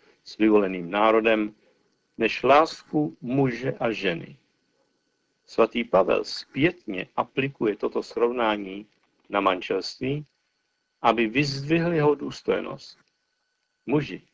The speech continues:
každý z vás, ať miluje svou ženu, jako Kristus miloval církev a vydal sám sebe za ni,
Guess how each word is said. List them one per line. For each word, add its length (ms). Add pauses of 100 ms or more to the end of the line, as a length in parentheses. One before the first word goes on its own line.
(600)
každý 380
z 80
vás, 440 (640)
ať 180
miluje 340
svou 300
ženu, 380 (640)
jako 300
Kristus 880
miloval 500
církev 640 (1160)
a 100
vydal 340
sám 280
sebe 320
za 220
ni, 320